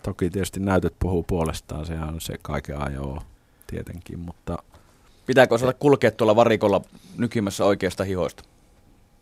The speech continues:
Speaker 1: No kyllä se tietysti auttaa, jos vähän juttelee jonkun kaiken katoavaa ajokenkien kärkeen ja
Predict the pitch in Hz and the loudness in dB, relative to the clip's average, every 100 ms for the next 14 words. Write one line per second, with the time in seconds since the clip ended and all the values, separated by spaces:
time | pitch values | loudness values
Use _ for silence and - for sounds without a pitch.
0 | _ _ _ _ - 117 120 - 120 110 | _ _ _ _ -2 4 4 8 8 8
1 | 127 117 123 113 - - 90 87 - _ | 4 6 10 10 8 4 6 4 0 _
2 | _ _ _ _ - 87 92 92 - 87 | _ _ _ _ -4 2 4 4 2 0
3 | 85 85 85 85 - 85 85 80 82 78 | 2 2 0 -4 -4 -2 -2 -4 -6 -2
4 | 78 78 80 85 76 80 78 78 76 76 | -2 -2 -2 -2 -2 -6 -8 -8 -8 -8
5 | 73 - 76 73 71 - | -10 -8 -8 -8 -8 -12